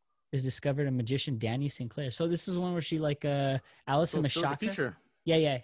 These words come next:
Speaker 1: yeah, yeah. Exactly.
Speaker 2: Thumbs down.
Speaker 1: Okay. Smart House,
Speaker 2: <laughs>
Speaker 1: nineteen ninety-nine.
Speaker 2: Thumbs down.
Speaker 1: I think this is considered, uh, like, a Halloween movie because
Speaker 2: Yeah.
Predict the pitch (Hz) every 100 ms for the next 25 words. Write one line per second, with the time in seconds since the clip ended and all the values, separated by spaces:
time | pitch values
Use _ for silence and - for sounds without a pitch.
0 | - 117 104 - _ _ _ _ _ _
1 | _ - 120 104 92 120 107 101 98 _
2 | _ _ _ _ - 233 196 - _ -
3 | - - 202 196 202 196 302 - - -
4 | - _ _ _ - 156 151 165 156 147
5 | 151 180 - _ - 139 214 302 277 269
6 | 233 - 208 - 196 196 185 185 151 151
7 | 151 147 139 139 - _ 156 143 131 160
8 | 143 139 196 196 151 151 143 135 147 147
9 | 160 151 151